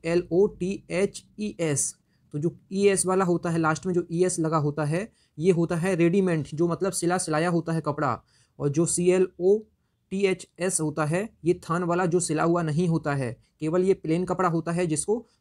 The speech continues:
हम लोग सिलवाने के लिए लेते हैं, खरीदते हैं, फिर उसको हम सिलवाते हैं टेलर के द्वारा। तो ये वाला होता है, और जो सिला सिलाया होता है, तो ये होता है रेडीमेड। तो दोनों को आप स्पेलिंग से याद रखें। जो एस आता है लास्ट में जिसके, ये होता है थान वाला कपड़ा,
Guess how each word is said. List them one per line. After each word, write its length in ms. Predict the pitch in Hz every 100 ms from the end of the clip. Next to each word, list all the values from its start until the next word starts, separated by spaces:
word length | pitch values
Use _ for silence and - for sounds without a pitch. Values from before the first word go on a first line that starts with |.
| -
हम 100 | 143
लोग 160 | 185
सिलवाने 340 | - 156 160 175
के 100 | 175
लिए 140 | 190
लेते 300 | 170 151 185
हैं, 200 | 165 151
खरीदते 380 | - 156 160 190
हैं, 260 | 165 131 - _ _
फिर 140 | - 160
उसको 200 | 160 190
हम 60 |
सिलवाते 440 | 196 156 147 151 170
हैं 120 | 170
टेलर 280 | 160 156 165
के 100 | 165
द्वारा। 340 | 147 151 190 _ _ -
तो 60 | 143
ये 200 | 151 180
वाला 220 | 175 175
होता 260 | 160 156
है, 200 | 170 196 247 _ -
और 100 | 139
जो 80 | 151
सिला 220 | - 165
सिलाया 300 | 165 147 165
होता 240 | 180 175
है, 220 | 175 190 233 -
तो 60 |
ये 100 | 151
होता 240 | 160 151 160
है 100 | 180
रेडीमेड। 420 | 156 160 175 220 - _ _
तो 60 | 147
दोनों 240 | 143 160
को 100 | 175
आप 80 | 175
स्पेलिंग 340 | 160 - 151 175
से 120 | 170
याद 160 | 147
रखें। 300 | 147 147 196 269 _ _ -
जो 320 | 127 165 190 -
एस 240 | 165 180
आता 200 | 170 170
है 120 | 175
लास्ट 260 | 175 160 -
में 80 | 180
जिसके, 360 | 170 - 220 - _
ये 120 | 147 170
होता 280 | 160 156
है 160 | 151 175
थान 320 | 180 156 170
वाला 200 | 175 175
कपड़ा, 380 | 175 165 147 113